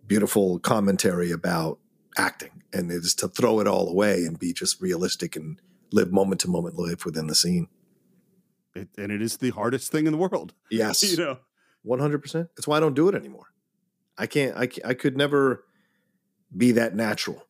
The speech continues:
Speaker 1: you know, like a better voiceover, but not on camera.
Speaker 2: I, of course, you know, I disagree with you.
Speaker 1: That's why I never auditioned for David McKenna, for fuck's sake.
Speaker 2: <laughs> Yeah. So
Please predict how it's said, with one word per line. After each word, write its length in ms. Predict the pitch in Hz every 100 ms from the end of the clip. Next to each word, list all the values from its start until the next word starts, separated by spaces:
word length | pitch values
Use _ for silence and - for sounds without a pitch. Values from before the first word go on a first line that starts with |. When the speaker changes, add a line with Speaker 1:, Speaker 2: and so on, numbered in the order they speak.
| _
Speaker 1:
you 160 | - 95
know, 300 | 82 95 117 _
like 200 | 107 104
a 60 | 104
better 320 | 95 117 117
voiceover, 680 | 95 107 113 117 85 80 87 _ _ -
but 180 | - -
not 220 | 104 98
on 120 | 90 90
camera. 380 | 98 90 73 _ _ _ -
Speaker 2:
I, 300 | 139 160 - _ -
of 160 | 120 -
course, 220 | 143 -
you 60 |
know, 160 | 131 127
I 60 | 127
disagree 460 | 139 - 143 139
with 120 | 117 127
you. 220 | 131 156 -
Speaker 1:
That's 240 | - 202
why 80 | 196
I 20 |
never 200 | 175 180
auditioned 340 | 165 160 135 147
for 60 |
David 280 | 120 143 135
McKenna, 360 | 123 - 135 113
for 120 | 110
fuck's 280 | 95 98 -
sake. 180 | 101 85 - 180 -
Speaker 2:
<laughs> 220 | 226 -
Yeah. 160 | 131 151 - 180 - 151 - - 147 - 135 _ - - 117 _ _ _ _ _ _ _ -
So 360 | 185 156 95